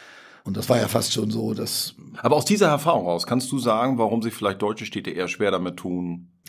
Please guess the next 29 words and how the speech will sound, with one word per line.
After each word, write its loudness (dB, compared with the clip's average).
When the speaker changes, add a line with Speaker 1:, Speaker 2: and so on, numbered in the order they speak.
Speaker 1:
Ja, 4
aber 6
das 6
ist 2
Speaker 2:
Geld, 10
Speaker 1:
der 8
Punkt. 6
Speaker 2:
Geld, 8
Geld 8
zu 2
investieren 4
in 0
solche 2
iconic 2
Events, -2
wie -2
du -4
sie -4
beschreibst? -6
Warum 6
tun 6
sie 0
sich 2
schwer 6
damit? 0
Wo 6
sind 6
die 6
Hürden? 4